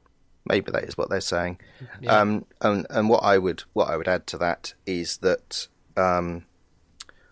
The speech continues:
Speaker 1: all of the energy, almost all of the energy in the Mate team at the moment is focused on, uh, G T K three.
Speaker 2: Hmm.
Speaker 1: Um, and that we had a one dot ten release, um,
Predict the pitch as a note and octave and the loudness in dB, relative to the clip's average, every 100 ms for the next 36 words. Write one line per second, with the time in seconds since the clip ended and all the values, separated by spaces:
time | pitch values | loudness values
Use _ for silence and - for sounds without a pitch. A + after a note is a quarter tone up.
0 | _ - A2 G#2+ G2+ F#2 - F#2 F#2 F2 | _ 4 4 6 4 2 0 0 2 0
1 | D#2+ E2+ D#2 E2 _ _ _ _ _ _ | -4 -6 -6 -10 _ _ _ _ _ _
2 | _ _ - G#2 E2+ D#2+ - F2 D2+ - | _ _ 2 4 4 0 -2 -4 -6 -8
3 | D#2+ D#2 D#2 - D#2 - E2 D#2+ E2 D#2+ | -8 -8 -10 -10 -10 -10 -8 -6 -6 -6
4 | - E2 - D#2+ D#2+ - D#2+ D2+ D2+ D2+ | -10 -12 -10 -10 -10 -10 -8 -8 -8 -12
5 | - D#2+ - D#2+ D#2+ - D#2+ - D#2+ D#2 | -10 -10 -6 -4 -4 -8 -10 -6 -4 -4
6 | D#2 D#2 D#2 - E2 D#2 D#2 E2 - - | -6 -10 -14 -10 -8 -8 -10 -12 -12 -10
7 | D2 - - D#2 - _ _ _ _ _ | -10 -8 -8 -8 -12 _ _ _ _ _
8 | _ _ _ - G2+ G2 E2+ D#2+ C#2 _ | _ _ _ -18 -8 -4 -4 -4 -10 _
9 | E2 E2 E2+ E2 - - - - - - | -6 -4 -4 -6 -10 -14 -20 -20 -20 -20
10 | _ F2 G2 F2+ F2+ E2+ D#2+ E2 E2 D#2+ | _ 0 2 2 2 2 2 2 -2 -10
11 | _ - - G2+ F#2+ F2 - G2+ F2+ E2+ | _ -8 2 2 4 0 0 -2 0 0
12 | E2 D#2 - - - - - F2 E2+ E2 | -2 -2 -2 -2 -2 -8 -4 0 2 2
13 | E2 D#2+ D#2+ D#2+ D#2+ D#2 | 0 0 -2 -6 -8 -10